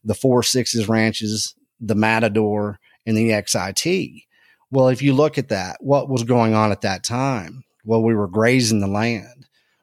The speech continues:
We were actually letting the cows be the land tools for that soil. And then we were growing our local produce for our local communities. After nineteen seventy-one, that was shot. That was done.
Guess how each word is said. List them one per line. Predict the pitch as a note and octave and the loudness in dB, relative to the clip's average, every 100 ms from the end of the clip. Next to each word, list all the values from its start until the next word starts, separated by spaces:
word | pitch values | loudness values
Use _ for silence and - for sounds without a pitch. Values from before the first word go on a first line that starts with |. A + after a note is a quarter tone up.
| _ | _
We | A2 A2+ | 0 2
were | G#2+ G#2 | 2 2
actually | G2+ A2 - A2+ | 0 -2 -2 -2
letting | G#2 A2+ A2 | 0 0 0
the | G#2 | -2
cows | G2 B2+ B2 B2 G#2+ | -2 0 2 2 0
be | G2 G#2 | -2 -4
the | G2+ | -2
land | G2+ B2 D#3 C#3 | 0 0 0 -2
tools | B2 G#2 G#2 | -4 -4 -4
for | - A2+ G#2 | -4 -2 -2
that | F2+ D2+ | -2 -4
soil. | - C#3 C#3+ E2+ A#2+ _ - - _ - | -4 -4 -4 -6 -12 _ -20 -20 _ -4
And | A#2+ B2 | 0 2
then | B2 | 4
we | B2 B2 | 2 2
were | B2 | 0
growing | A#2 A2+ G#2+ A2 A2 | 0 2 2 2 0
our | A2 G#2+ | 0 0
local | A2+ A2+ A2 A2+ G2+ G2+ | 2 0 0 -4 -4 -8
produce | - C#3+ F#3 B2 G#2 A2 | -2 0 0 0 -4 -6
for | - A2+ | -2 2
our | G2+ | 2
local | G2+ G2 A#2 | 0 -2 -6
communities. | - C#3 F3+ F#2+ D2+ G#2 - - - _ | -2 -2 0 -4 -8 -8 -6 -6 -10 _
After | G#2+ A#2 A2 | -4 -4 0
nineteen | G#2+ G2 G#2 | -2 -2 -2
seventy-one, | F#2+ G#2 F#2+ F#2+ A2+ B2+ | -2 -2 -2 -2 0 2
that | A2 F#2+ | 0 -2
was | G2+ | -4
shot. | - F#2+ F#2+ - | -2 -2 -4 -6
That | G#2 | -4
was | A2+ | -2
done. | G2+ G2 G2+ G#2 - | -2 -2 -4 -6 -14